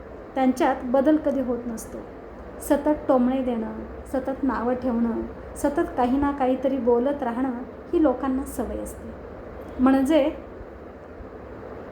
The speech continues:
की अशी माणसं कधी समाधानी नसतात. जी सतत काही ना काहीतरी खोट काढत असतात ना, ती माणसं कधी समाधानी नसतात. मग ही घरातली वस्तू ही इथंच का ठेवली,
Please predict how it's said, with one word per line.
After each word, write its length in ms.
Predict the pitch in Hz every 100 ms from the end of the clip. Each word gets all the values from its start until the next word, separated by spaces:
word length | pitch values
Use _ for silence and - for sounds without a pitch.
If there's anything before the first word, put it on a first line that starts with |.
| -
की 60 | - -
अशी 220 | 285 -
माणसं 320 | 403 381 349
कधी 240 | 359 370 370
समाधानी 500 | - 330 320 311 311
नसतात. 380 | 262 - - 196 - - - - - - - - - - - - - - - - 247
जी 220 | 240 302
सतत 460 | - 285 - 320 -
काही 160 | 262
ना 140 | 277 311
काहीतरी 300 | 302 302 311 302
खोट 140 | 277 277
काढत 340 | - 285 294
असतात 300 | 302 - 302
ना, 200 | 320 240 - - - -
ती 80 | 330
माणसं 640 | 339 311 247 247 247 320
कधी 360 | 339 302 277 339
समाधानी 640 | - 262 240 240 269 302
नसतात. 480 | 294 - - 226 208 - - - -
मग 60 |
ही 140 | 269 302
घरातली 400 | 262 277 285 294
वस्तू 280 | 294 - 277
ही 140 | 294
इथंच 400 | 285 - 285 285
का 80 | 269
ठेवली, 420 | 254 269 233 233